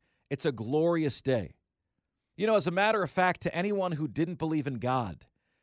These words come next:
I'd bring them to Clemson on a fall Saturday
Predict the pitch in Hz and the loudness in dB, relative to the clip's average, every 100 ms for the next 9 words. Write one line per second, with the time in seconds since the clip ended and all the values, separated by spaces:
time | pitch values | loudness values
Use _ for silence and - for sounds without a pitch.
0 | _ 139 151 110 160 190 185 165 - - | _ 2 2 2 0 0 -2 -4 -6 -8
1 | - 170 175 139 123 117 - _ - 139 | -4 -4 -2 -4 -4 -4 -8 _ -4 -2
2 | 127 - 160 165 160 - 156 151 147 95 | -2 0 2 4 2 0 -2 0 -2 -4
3 | 85 | -10